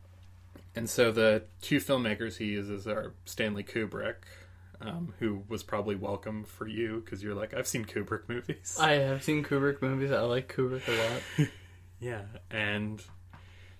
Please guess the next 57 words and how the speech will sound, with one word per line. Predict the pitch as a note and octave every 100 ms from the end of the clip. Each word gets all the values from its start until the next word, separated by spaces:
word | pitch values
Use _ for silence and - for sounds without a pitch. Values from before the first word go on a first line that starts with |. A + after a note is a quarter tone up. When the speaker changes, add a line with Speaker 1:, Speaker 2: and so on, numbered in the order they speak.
| -
Speaker 1:
did | B2
you | A2 C3+ A#2+
recognize | A#2 A#2 C#3 D3 C#3+ D3 D#3 - -
Kubrick | - C#3 E3 E3+ D3+
and | C#3+
what | B2
he | B2
was | A#2+ -
saying, | - A2+ A#2 C3
Speaker 2:
No | B2
Speaker 1:
or |
were | G#2
you | G#2+
Speaker 2:
idea. | G#2
Speaker 1:
just | F#2+ -
like, | -
"No"? | G2+ A2 A2+ C3
Speaker 2:
Not | A#2+ G2+
a |
clue | F#2 F#2+ F2
what | F#2+
he's | F#2
talking | A#2 B2
Speaker 1:
Yeah. | B2
Speaker 2:
about. | F#2+ - - -
He's, | D3+ -
he | G3 E3
doesn't | F3+ F3+
even | F3+ D3
name | C3+ C3+
Hal. | B2 - G2 E2+
He's | G#2 G#2
like | B2+ A#2
the, | A#2 - - -
the | B2+
super, | - D3 C#3+ C#3 C3
the | C3
big, | D3 D3
the | D#3+ E3 G#3
big | E3 F#3
Speaker 1:
<laughs> | F3
Speaker 2:
computer. | D3+ - C3+ A#2 G#2 F#2+ A#2 F#3+
Speaker 1:
Oh | A#3+ G3+
yeah, | B2+
you | A#2+
definitely | D3 D3+ C#3 G#2+
forgot. | - G#2 - - - - - -
You | -
just | E3 F3+
forgot | D3+ B2+ A#2+
the | B2
name | B2+ C3
of | A#2
it. | -
Speaker 2:
<laughs> | - - - - - C#4 A#3+
It's | - -
like, | - -